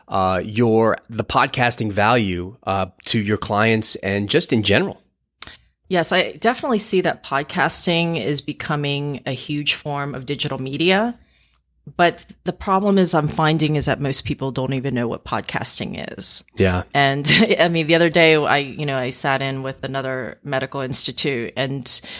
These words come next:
Speaker 2: I was describing what podcasting is and, and what we can do with it. And she just stares at me and said, "Well, I don't even know what it is exactly. Can you explain that?"
Speaker 1: Yeah.
Speaker 2: And it is kind of surprising for me because I am coming from a professional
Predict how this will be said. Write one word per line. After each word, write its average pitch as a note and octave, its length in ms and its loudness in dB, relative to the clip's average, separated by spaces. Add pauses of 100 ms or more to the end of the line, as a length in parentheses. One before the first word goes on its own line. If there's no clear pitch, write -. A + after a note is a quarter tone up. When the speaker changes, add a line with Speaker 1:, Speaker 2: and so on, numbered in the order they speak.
(400)
Speaker 2:
I D3 120 2
was D3 260 2
describing A3+ 580 4
what C#3 220 2
podcasting B2+ 760 0
is C3+ 420 -2
and, B2+ 420 -4
and B2+ 320 -2
what C3 100 -4
we C3 160 -8
can C3 240 -4
do C3 180 -6
with B2+ 220 -6
it. E3 240 4
And D3+ 100 -2
she - 160 0
just - 360 0
stares F#3 400 2
at C#3 180 2
me C#3+ 440 -2
and C#3+ 120 -8
said, D3+ 80 -4
"Well, D3 320 -4
I - 80 2
don't A#3 140 2
even E3 180 0
know D3 220 -2
what D3 240 -4
it C#3+ 100 0
is D3 160 -2
exactly. D3 680 -2
Can D3 180 -4
you C#3 60 -8
explain B3 420 0
that?" - 320 -4 (140)
Speaker 1:
Yeah. F#2 260 4 (480)
Speaker 2:
And D#3 520 0 (540)
it G3 140 4
is F4 480 2 (840)
kind B3 260 2
of G#3+ 40 4
surprising F#3+ 540 0
for G3 120 -6
me E3 360 -2
because D#3+ 240 -2
I D3+ 100 4
am D#3 160 4
coming C#3+ 300 -2
from C3+ 280 -4
a B2+ 40 -6
professional C3+ 640 -4